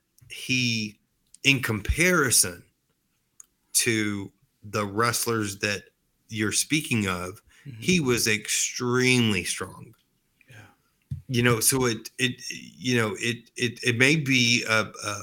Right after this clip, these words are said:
Speaker 1: a fallacy or a paradox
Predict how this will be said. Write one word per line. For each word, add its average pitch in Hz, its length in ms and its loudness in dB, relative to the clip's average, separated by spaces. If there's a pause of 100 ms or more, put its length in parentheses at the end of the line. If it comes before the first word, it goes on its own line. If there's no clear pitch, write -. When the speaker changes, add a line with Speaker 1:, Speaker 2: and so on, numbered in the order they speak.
(340)
Speaker 1:
a - 40 -6
fallacy 110 1000 4
or 107 200 -2
a 95 40 -2
paradox 95 840 0